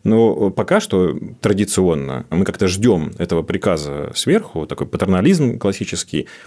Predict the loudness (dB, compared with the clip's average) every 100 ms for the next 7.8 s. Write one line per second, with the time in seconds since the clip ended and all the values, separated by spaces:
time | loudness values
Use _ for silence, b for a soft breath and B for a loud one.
0 | B B 0 2 2 2 0 -2 -4 -2
1 | -2 -2 0 0 2 0 0 2 2 2
2 | 2 0 -2 -2 -2 -2 -4 -8 -12 -6
3 | -4 -2 -4 -8 -2 0 0 -2 -4 -6
4 | -6 -6 -6 -8 b b _ -2 0 2
5 | 2 2 0 -2 0 2 0 0 0 0
6 | -2 -2 0 2 2 0 -2 -6 -2 -2
7 | -2 -2 -2 -2 -2 -4 -8 -10